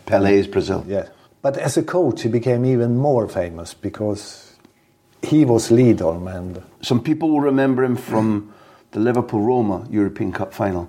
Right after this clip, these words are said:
Speaker 2: Of course.
Speaker 1: Held in Stadio Olimpico when Grobbelaar does his crazy legs.
Speaker 2: Yeah, yeah.
Speaker 1: Lidholm is the fa-, is the coach of that side,
Speaker 2: Yes.
Speaker 1: right, having won the title already. But he's also part of this,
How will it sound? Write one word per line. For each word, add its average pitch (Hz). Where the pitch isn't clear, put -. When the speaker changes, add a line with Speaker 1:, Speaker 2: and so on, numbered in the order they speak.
Speaker 2:
Of -
course. -
Speaker 1:
Held 113
in 107
Stadio 107
Olimpico 98
when 95
Grobbelaar 92
does 90
his 87
crazy 95
legs. 95
Speaker 2:
Yeah, 92
yeah. 90
Speaker 1:
Lidholm 117
is 101
the 90
fa-, 113
is 95
the 92
coach -
of 78
that 85
side, 85
Speaker 2:
Yes. 87
Speaker 1:
right, -
having 98
won 104
the 90
title 92
already. 92
But -
he's 143
also 165
part -
of 117
this, 135